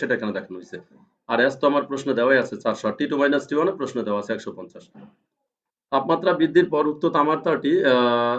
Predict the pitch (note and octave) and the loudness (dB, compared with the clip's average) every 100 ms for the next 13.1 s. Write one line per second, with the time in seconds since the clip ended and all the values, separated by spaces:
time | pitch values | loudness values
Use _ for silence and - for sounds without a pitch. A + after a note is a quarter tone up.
0 | B2+ C3+ B2+ D3 D3+ E3+ C#3 C3+ D3+ D3 | -4 -2 -2 -2 -4 -4 -4 -2 -2 0
1 | C3+ C3+ C3+ D3 C#3 C3+ C#3+ D3 C#3 C3+ | 0 0 0 -2 0 0 0 0 -2 -2
2 | A2 C#3 D3 - D3 C#3 C#3+ A2 C#3+ E3 | 2 2 2 -2 2 2 2 0 0 0
3 | E3 C3 - B2+ A#2+ A#2+ C#3 D3 D3 A#2+ | -2 -6 -8 -4 -2 0 0 0 -2 0
4 | C3 D3 D3+ C3+ C3 C#3 C#3 - _ - | 0 0 -4 -8 -4 -4 -4 -12 _ -6
5 | A#2 C#3+ D3+ D3+ C#3 D3+ D3 C3+ C#3 B2+ | 0 4 4 2 0 -4 -4 -6 -4 -4
6 | B2+ A2+ A2+ A2+ A2 E2+ - _ _ _ | -2 0 0 0 -6 -12 -18 _ _ _
7 | B2+ C#3 - D#3 F3 D3 D3 D#3+ D#3+ E3+ | -2 -2 0 -2 -2 -2 0 0 0 2
8 | F3 D#3 D#3+ D#3 D#3 D3+ C#3+ C#3+ - D3 | 4 2 0 0 0 -2 0 0 -2 -6
9 | E3+ E3 C#3+ C3+ B2+ C3+ C#3+ C#3 - _ | -6 -8 -2 -2 2 2 2 0 -6 _
10 | _ G2+ D3 D3 - D3+ D3 C3+ C#3 D#3 | _ -2 0 0 0 0 2 2 2 0
11 | C#3+ C3 C3 C#3 D3+ D3+ D3 C3+ C#3+ C3+ | 0 0 0 0 2 0 0 -2 -4 -4
12 | B2+ C3 C#3+ C#3+ C3+ C#3 C#3 C3+ A2+ C#3 | -2 0 0 0 -2 0 0 0 0 0